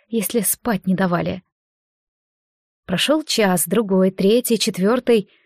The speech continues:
Мы были просто напряжены до предела.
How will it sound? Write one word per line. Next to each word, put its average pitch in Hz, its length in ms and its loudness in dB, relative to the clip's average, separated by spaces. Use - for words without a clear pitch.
Мы 196 140 2
были 208 340 0
просто 247 480 -2
напряжены 262 520 2
до 254 100 0
предела. 185 580 2